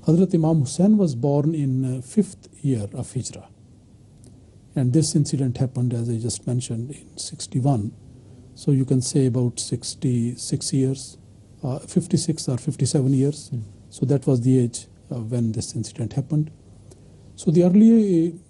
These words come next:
Speaker 1: in the early part of his life, one thing which we come across very frequently in Hadith, that the Holy Prophet Sallallahu Alaihi Wasallam used to love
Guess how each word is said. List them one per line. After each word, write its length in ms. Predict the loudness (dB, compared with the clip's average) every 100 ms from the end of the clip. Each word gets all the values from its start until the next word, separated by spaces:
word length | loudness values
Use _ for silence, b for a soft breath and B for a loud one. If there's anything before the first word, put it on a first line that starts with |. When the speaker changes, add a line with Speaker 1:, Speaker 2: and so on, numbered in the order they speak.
| -4
Speaker 1:
in 180 | -2 2
the 160 | 2
early 240 | 4 4 4
part 400 | 2 0 -4 -10
of 160 | -10
his 160 | -10 -6
life, 400 | -6 -6 -8 -16 _ _ _ _ _ -4
one 220 | 0 0
thing 220 | 0 -2
which 200 | -2 -4
we 140 | -4 -2
come 180 | -2
across 400 | -4 -4 -6 -6
very 220 | -2 0 2
frequently 680 | 2 2 2 -2 -4 -8 -12 b b b b
in 220 | -2 0
Hadith, 680 | 0 0 2 2 0 -4 -14 _ _ -20 -20 -20 -12 -6
that 160 | -4
the 80 | 2
Holy 180 | 2 2
Prophet 320 | 0 -4 -6
Sallallahu 520 | -6 -4 -2 0 0
Alaihi 120 | -2
Wasallam 400 | -4 -4 -6 -4
used 320 | 0 0 0 -4
to 60 |
love 280 | -2 -2 -4